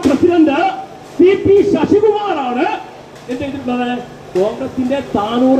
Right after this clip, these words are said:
മണ്ഡലം പ്രസിഡന്റ് വി പി ശശികുമാറാണ് ഈ കരാർ എടുത്തിട്ടുള്ളത്, മുപ്പത്താറ് ലക്ഷം രൂപയ്ക്ക്. അപ്പോൾ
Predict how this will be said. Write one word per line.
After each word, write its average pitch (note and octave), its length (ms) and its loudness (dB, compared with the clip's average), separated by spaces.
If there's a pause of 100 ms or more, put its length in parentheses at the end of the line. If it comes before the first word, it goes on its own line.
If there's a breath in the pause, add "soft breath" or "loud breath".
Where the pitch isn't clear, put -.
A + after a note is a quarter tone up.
മണ്ഡലം A#3+ 420 -4 (100)
പ്രസിഡന്റ് G#3+ 500 0 (520)
വി A#3+ 100 4 (120)
പി D4 100 4 (160)
ശശികുമാറാണ് C#4 840 0 (680)
ഈ F#4 40 6 (800)
കരാർ A3 300 0
എടുത്തിട്ടുള്ളത്, D#3+ 420 0 (440)
മുപ്പത്താറ് D#4+ 480 -2
ലക്ഷം G3+ 220 -6
രൂപയ്ക്ക്. D#3 260 -4 (1200)
അപ്പോൾ G4 200 2